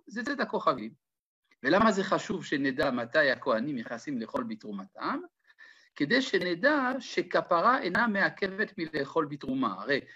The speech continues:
הכהן צריך לאכול בתרומה, אחרי שהוא טהר מטומאתו, אבל הוא צריך להביא את הקורבן רק מחר בבוקר. ואז יוצא שהוא יכול לאכול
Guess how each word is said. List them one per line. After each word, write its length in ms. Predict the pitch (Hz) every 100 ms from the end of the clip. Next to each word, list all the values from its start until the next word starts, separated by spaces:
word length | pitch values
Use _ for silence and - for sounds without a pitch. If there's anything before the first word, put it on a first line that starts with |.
| -
הכהן 320 | 127 - 165 185
צריך 220 | 151 139
לאכול 280 | 135 143 127
בתרומה, 560 | 120 - 104 107 202 311 _ _ _ -
אחרי 380 | - 135 175
שהוא 280 | 165 - 117 110 110
טהר 340 | - 117 147 147
מטומאתו, 760 | 131 127 117 104 - 139 254 - _ _ - -
אבל 180 | 127 165
הוא 80 | 190
צריך 220 | 202 196
להביא 240 | 185 202
את 100 | 226
הקורבן 500 | 196 196 180 233 202 185
רק 220 | 202 208
מחר 340 | 180 - 196
בבוקר. 600 | 180 170 180 180 117 92 - _ _ - - - _ _
ואז 460 | - - - 175 160
יוצא 280 | 147 247
שהוא 220 | 233 - 147
יכול 420 | 127 - 196 143
לאכול 560 | 120 104 190 135 98